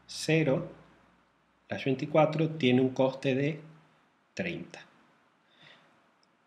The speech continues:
Y, por supuesto, el next hop será R tres, ¿ok? Pero bueno, fíjense que es una información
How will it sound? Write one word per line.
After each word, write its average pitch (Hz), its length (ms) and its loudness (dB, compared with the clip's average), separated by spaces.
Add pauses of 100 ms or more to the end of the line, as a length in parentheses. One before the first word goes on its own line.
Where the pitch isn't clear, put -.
(180)
Y, 202 180 2
por 151 200 0
supuesto, 120 400 0
el 104 100 -2
next 107 260 -2
hop 131 200 2
será 101 460 2
R 98 220 -4
tres, - 480 -12 (220)
¿ok? 135 240 -4 (1200)
Pero 156 160 8
bueno, 180 180 10
fíjense 196 440 4
que 180 100 4
es 165 60 2
una 180 140 4
información 156 840 0